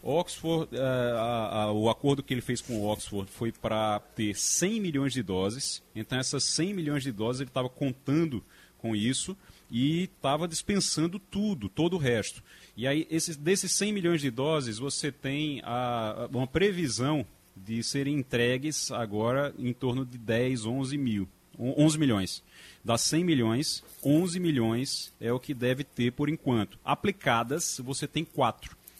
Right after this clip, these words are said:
Quatro e meio, quatro milhões e meio, mais ou menos.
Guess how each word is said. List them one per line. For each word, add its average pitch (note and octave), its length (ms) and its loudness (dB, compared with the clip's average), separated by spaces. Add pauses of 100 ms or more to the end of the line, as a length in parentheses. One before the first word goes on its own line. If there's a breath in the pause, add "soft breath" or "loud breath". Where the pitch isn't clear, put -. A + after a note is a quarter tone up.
(100)
Quatro D#3 300 2
e D3 40 2
meio, A#2+ 1000 4
quatro C3+ 260 0
milhões C3+ 320 0
e C3 60 -2
meio, G#2+ 300 0
mais A2 160 -2
ou G#2+ 100 0
menos. F2+ 320 -4